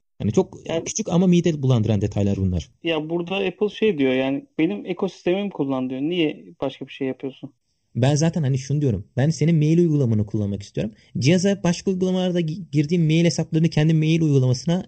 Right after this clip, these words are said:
Speaker 1: çeksene. Niye çekmiyorsun? İlla bana ya bir daha yazdır onu. Kendi mail uygulamasını. Senin cihazını kullandı-, kullanmak istiyorum ben halbuki. Senin yazılımını.
Speaker 2: Onda bile uğraştırıyor yani.
Speaker 1: Yani, yani hesap yönetimi Android aslında çok kötü. Acayip kötü hem de. Hani en çok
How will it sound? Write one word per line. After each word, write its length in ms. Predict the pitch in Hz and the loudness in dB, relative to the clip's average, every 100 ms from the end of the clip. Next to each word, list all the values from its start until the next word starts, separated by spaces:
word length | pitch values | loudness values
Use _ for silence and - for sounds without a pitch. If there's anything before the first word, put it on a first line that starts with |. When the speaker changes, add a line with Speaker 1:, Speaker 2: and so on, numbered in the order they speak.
| - | -4
Speaker 1:
çeksene. 480 | 135 127 151 120 104 | -2 0 0 0 2
Niye 120 | 135 | 0
çekmiyorsun? 680 | 135 131 107 98 - - - _ | 0 -4 -2 -4 -4 -12 -20 _
İlla 240 | 175 165 156 | 0 2 2
bana 140 | 175 | 2
ya 200 | 165 135 | 2 2
bir 80 | 131 | 2
daha 100 | 135 | 2
yazdır 320 | 110 95 - | 2 0 -4
onu. 140 | 90 | -6
Kendi 280 | 87 - 180 | -2 2 4
mail 220 | 156 156 | 4 6
uygulamasını. 540 | 160 110 101 92 92 92 | 4 4 2 0 -4 -4
Senin 380 | - 156 139 - - | -2 -2 -2 -6 0
cihazını 300 | 131 165 - | 2 2 0
kullandı-, 460 | 156 151 139 - - | 0 0 -4 -10 -12
kullanmak 360 | - 117 107 101 | -2 2 2 2
istiyorum 320 | - 113 101 | -2 0 2
ben 80 | 98 | 2
halbuki. 380 | 95 92 - - | 2 0 -4 -2
Senin 240 | 120 123 | 2 4
yazılımını. 480 | 117 95 90 90 - _ _ _ | 4 2 0 -2 -2 _ _ _
Speaker 2:
Onda 380 | 202 151 147 131 | -6 -4 -2 0
bile 140 | 147 | 0
uğraştırıyor 580 | 165 143 139 - 135 120 | 0 0 -4 -6 -6 -6
yani. 180 | 151 123 - - _ | -8 -16 -20 -20 _
Speaker 1:
Yani, 260 | - 104 95 - _ _ - | -4 -2 -4 -8 _ _ -2
yani 120 | 107 | 2
hesap 280 | 135 214 202 | 4 4 2
yönetimi 300 | 190 196 196 | 2 2 0
Android 380 | 180 175 202 202 - - _ - | 0 2 0 -2 -16 -16 _ -12
aslında 160 | 135 - | -10 -6
çok 240 | 160 - | -8 -6
kötü. 220 | - - - 131 | -10 -10 -8 0
Acayip 340 | 151 160 - | 2 2 0
kötü 160 | 110 98 | -4 -4
hem 140 | 92 | -4
de. 120 | - _ - | -8 _ -2
Hani 120 | 135 135 | 0 2
en 120 | 185 | 2
çok 220 | 196 - | 2 -2